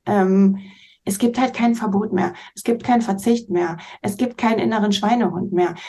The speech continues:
Es gibt nur noch dieses, wenn ich übertreibe, dann hat das einen Grund. Kein Wunder,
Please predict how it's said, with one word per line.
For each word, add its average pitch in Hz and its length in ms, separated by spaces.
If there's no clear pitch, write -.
Es - 80
gibt 233 240
nur 247 160
noch 277 200
dieses, 240 460
wenn 254 440
ich 240 180
übertreibe, 233 580
dann 214 160
hat 196 140
das 196 100
einen 196 100
Grund. 196 520
Kein 220 280
Wunder, 214 460